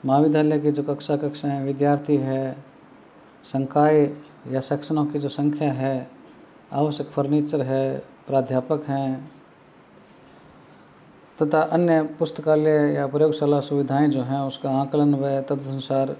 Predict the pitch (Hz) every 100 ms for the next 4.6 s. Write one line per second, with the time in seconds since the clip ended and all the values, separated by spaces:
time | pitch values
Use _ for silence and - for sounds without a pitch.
0 | - 139 139 147 139 135 139 139 131 -
1 | - - - - - - - 135 131 143
2 | 135 135 147 147 139 135 135 131 - 139
3 | 147 143 135 135 135 131 131 127 127 135
4 | - 131 127 127 151 135